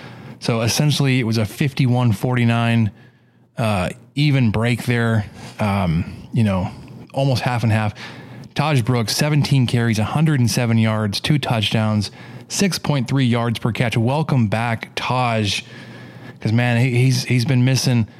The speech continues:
uh, but looked like that bye week came at a great time. Got him right, got him healthy.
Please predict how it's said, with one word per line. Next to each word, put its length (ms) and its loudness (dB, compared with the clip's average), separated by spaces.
uh, 300 0
but 180 0
looked 200 0
like 100 -2
that 340 -2
bye 160 0
week 180 0
came 160 2
at 120 2
a 180 -4
great 280 0
time. 480 2
Got 180 0
him 100 2
right, 220 0
got 120 0
him 80 2
healthy. 540 0